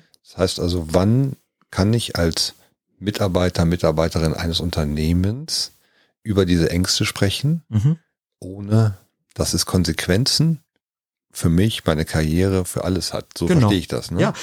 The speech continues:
Speaker 2: es kann auch eine ganz einfache Konsequenz sein, dass ich, äh, abgewürgt werde, ne, vom, vom Chef und, äh, oder dass ich eine negative Äußerung erfahre, weil
Speaker 1: Hm.
Speaker 2: ich,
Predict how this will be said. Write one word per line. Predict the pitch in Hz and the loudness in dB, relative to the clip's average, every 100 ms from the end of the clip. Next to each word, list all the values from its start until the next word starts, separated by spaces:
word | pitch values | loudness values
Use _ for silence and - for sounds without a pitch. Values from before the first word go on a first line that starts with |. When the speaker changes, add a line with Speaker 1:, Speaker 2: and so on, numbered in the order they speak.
| - | -8
Speaker 2:
es | - 123 | -4 0
kann | 147 160 | 0 2
auch | |
eine | 135 131 | 2 4
ganz | 135 123 | 2 2
einfache | 113 135 160 139 139 | 0 0 0 -2 -2
Konsequenz | - 139 135 127 135 143 - | 0 2 2 0 0 0 0
sein, | 127 127 | 0 0
dass | 123 113 | 0 -2
ich, | 120 - - | -4 -6 -4
äh, | |
abgewürgt | 101 - - 127 117 110 98 - - | -4 -2 -2 0 2 2 0 -2 0
werde, | 104 92 98 | 2 2 2
ne, | 104 196 202 | 2 2 0
vom, | - 110 | 0 0
vom | 104 107 | 0 -2
Chef | - 101 - - | 2 0 0 -6
und, | 107 104 101 | -2 -2 0
äh, | |
oder | 101 104 101 110 | 2 2 2 2
dass | 107 113 | 2 0
ich | 120 - | 0 2
eine | 117 | 4
negative | 123 139 151 131 - 139 127 123 120 - - - - | 4 4 4 0 0 -2 2 2 0 -4 -18 -20 -2
Äußerung | 123 170 - 127 120 | 2 2 2 2 0
erfahre, | - 101 - 107 117 170 175 - - | 0 -4 0 2 2 2 0 -4 -2
weil | 120 127 | 0 2
Speaker 1:
Hm. | - | 0
Speaker 2:
ich, | 160 - - | -2 -2 -10